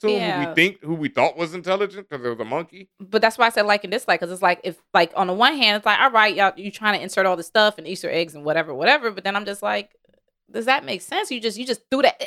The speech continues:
Speaker 2: and it feels like the episode stuff, like, did you just throw that in there just for fucks, for shits and giggles? Like, I don't
Speaker 1: Like the Babu
Speaker 2: I don't get
Speaker 1: Fritz
Speaker 2: it.
Speaker 1: people,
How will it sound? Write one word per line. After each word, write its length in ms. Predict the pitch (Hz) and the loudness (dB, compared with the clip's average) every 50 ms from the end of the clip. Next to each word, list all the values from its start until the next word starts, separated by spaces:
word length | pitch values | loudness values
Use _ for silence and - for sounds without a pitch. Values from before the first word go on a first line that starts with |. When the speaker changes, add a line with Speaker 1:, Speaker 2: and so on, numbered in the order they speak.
| - - | -6 -2
Speaker 2:
and 120 | - 202 - | 0 2 2
it 80 | 208 | 2
feels 280 | - - 302 247 - - | 2 4 4 4 4 0
like 160 | 262 247 240 | -4 -6 -6
the 120 | - - - | -6 -4 -4
episode 240 | 269 269 - 285 269 | -2 0 2 2 2
stuff, 180 | - 330 294 | 2 0 0
like, 140 | 247 226 190 | 0 0 0
did 140 | 165 190 196 | -2 -8 -10
you 60 | 262 | -8
just 180 | 262 277 202 - _ _ _ _ _ | -8 -8 -8 -10 _ _ _ _ _
throw 120 | - 185 196 | 2 4 6
that 140 | 202 190 | 6 4
in 120 | 190 190 220 | 2 -2 -2
there 180 | 254 269 - | -2 -4 -4
just 300 | - 190 180 175 - - | -4 -4 -6 -6 -6 -8
for 80 | - 156 | -18 -20
fucks, 360 | - _ - 180 185 - - _ _ _ _ | -10 _ -4 -4 -4 -6 -14 _ _ _ _
for 140 | - 170 147 | -14 -14 -10
shits 220 | - - 208 - | -6 -6 -6 -4
and 100 | 180 165 | -4 0
giggles? 380 | 170 202 - - 539 571 523 403 | 2 4 6 8 8 6 6 4
Like, 180 | 269 220 202 - | 4 2 2 2
I 80 | 226 214 | 0 0
don't 260 | 240 233 208 185 _ _ _ _ _ _ _ _ _ _ _ _ _ _ _ _ _ - | 0 -2 -6 -10 _ _ _ _ _ _ _ _ _ _ _ _ _ _ _ _ _ -14
Speaker 1:
Like 340 | 127 135 151 151 165 156 | -6 -2 2 2 2 2
the 80 | - 170 | -2 0
Babu 300 | 139 170 175 185 180 214 | 2 4 4 4 4 2
Speaker 2:
I 20 | |
don't 120 | 240 269 277 | 2 2 4
get 80 | 269 440 | 2 2
Speaker 1:
Fritz 100 | - - | 2 2
Speaker 2:
it. 40 | - | 0
Speaker 1:
people, 400 | 208 190 - - - - 165 - | -2 -4 -4 -6 -8 -10 -10 -12